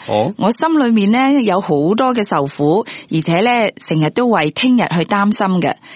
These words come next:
Speaker 2: 但係自從我嘅朋友帶我信咗耶穌之後呢，我就改變咗好多啦。
Speaker 1: 啊，係咩？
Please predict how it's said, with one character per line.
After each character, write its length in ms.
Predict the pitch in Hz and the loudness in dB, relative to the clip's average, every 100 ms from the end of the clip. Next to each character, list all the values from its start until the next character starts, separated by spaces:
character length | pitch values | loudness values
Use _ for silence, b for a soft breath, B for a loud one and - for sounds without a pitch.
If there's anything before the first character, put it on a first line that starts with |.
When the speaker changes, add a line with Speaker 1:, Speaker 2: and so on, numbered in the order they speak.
| B B B | B B B
Speaker 2:
但 120 | 214 240 | 0 2
係 200 | 233 220 | 2 0
自 200 | 220 220 | -2 0
從 260 | 202 175 | 0 0
我 100 | 190 240 | 0 0
嘅 80 | |
朋 240 | 240 165 156 | 0 0 2
友 260 | 165 202 | 2 0
帶 240 | 214 214 208 | -2 -2 0
我 140 | 202 | 0
信 200 | 220 214 | 0 0
咗 120 | 220 | 2
耶 220 | 240 151 214 | 0 0 0
穌 200 | 240 240 | -2 -2
之 180 | 247 | -2
後 200 | 226 135 | 0 0
呢， 100 | 170 - B B | 0 -4 B B
我 120 | 170 | -2
就 100 | 165 | 0
改 220 | - 143 | 0 0
變 160 | 180 160 | 0 0
咗 120 | 147 | 0
好 200 | 175 139 | 0 0
多 280 | 151 165 160 | 0 0 0
啦。 180 | 139 - - | 0 -4 -4
Speaker 1:
啊， 100 | 170 | -2
係 420 | 143 - 113 104 | -2 -2 -2 0
咩？ 200 | 127 | 0